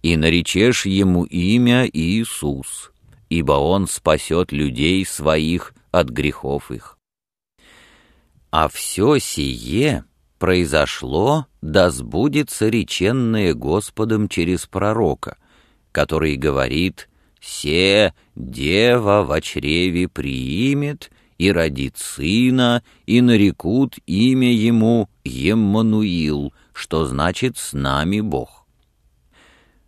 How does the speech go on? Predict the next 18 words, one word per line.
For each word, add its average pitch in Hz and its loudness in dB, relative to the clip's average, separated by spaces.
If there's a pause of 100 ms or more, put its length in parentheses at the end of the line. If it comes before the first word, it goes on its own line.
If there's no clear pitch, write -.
(160)
Встав - 0
от 64 -4
сна, 101 -2 (360)
Иосиф 120 2
поступил, 95 0
как 87 -4
повелел 67 -2
ему 78 -2
ангел 90 0
Господень, 62 -8 (380)
и 101 0
принял 69 -2
жену 67 -4
свою, 58 -8 (600)
и 123 6
не 135 4
знал 73 -2
ее. 80 -4